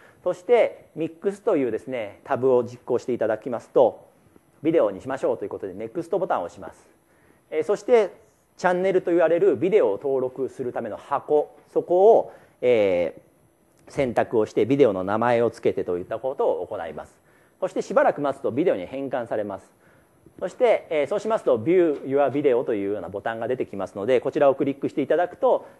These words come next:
三六五ビデオというところのポータルの中にビデオが作成されて保存されます。なので、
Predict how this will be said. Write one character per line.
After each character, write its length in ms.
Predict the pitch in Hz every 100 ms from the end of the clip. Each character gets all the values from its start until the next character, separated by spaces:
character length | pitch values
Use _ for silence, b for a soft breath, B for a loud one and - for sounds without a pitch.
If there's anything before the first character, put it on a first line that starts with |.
| _
三 180 | 151 143
六 200 | 143 131
五 100 | 117
ビ 100 | 127
デ 100 | 117
オ 40 |
と 100 | 101
い 60 | 95
う 40 |
と 100 | 104
こ 60 | 123
ろ 40 |
の 60 | 98
ポ 240 | - 127
ー 40 | 120
タ 80 |
ル 60 | 117
の 100 | 117
中 280 | 123 147 131
に 120 | 156
ビ 120 | 120
デ 120 | 117
オ 60 | 107
が 140 | 165
作 180 | - 127
成 160 | - 107
さ 120 | 120
れ 80 | 127
て 100 | 220
保 140 | 135
存 200 | 113 104
さ 80 | 95
れ 60 | 87
ま 160 | 85
す。 100 | - _ b b _
な 100 | 190
の 120 | 175
で、 360 | 127 120 -